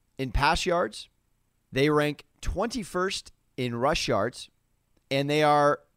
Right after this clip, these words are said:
twenty-third in takeaways. They're going against the Bills offense, as I just alluded to. Second in total yards,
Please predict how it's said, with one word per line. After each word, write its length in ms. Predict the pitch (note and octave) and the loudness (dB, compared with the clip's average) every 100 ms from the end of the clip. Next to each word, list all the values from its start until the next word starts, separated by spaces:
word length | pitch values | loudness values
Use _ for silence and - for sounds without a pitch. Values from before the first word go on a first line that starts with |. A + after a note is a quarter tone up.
| - | -16
twenty-third 760 | - E3+ F#3 - E3 D#3 D3+ - _ _ _ _ _ - | -8 -4 -4 -2 -2 0 -4 -12 _ _ _ _ _ -12
in 100 | A#2+ | -6
takeaways. 440 | A2 - D2 - _ _ - | -6 -6 -14 -16 _ _ -8
They're 100 | B2 | 0
going 140 | D#3+ | 0
against 220 | D#3 D3+ | 0 -2
the 60 | B2 | -2
Bills 280 | C#3 C#3+ B2+ | 0 0 0
offense, 380 | C3 C#3 B2+ A#2+ | -2 -2 -8 -6
as 100 | B2 | -8
I 60 | |
just 160 | A#2 B2+ | -8 -8
alluded 320 | A#2+ B2 A2 | -4 -4 -4
to. 200 | A#2+ A2+ | -8 -8
Second 380 | - F#3+ E3+ E3 | -4 -2 -2 -4
in 60 | |
total 220 | D3 D3 D3 | -2 -2 2
yards, 280 | C3+ C3 | 0 -2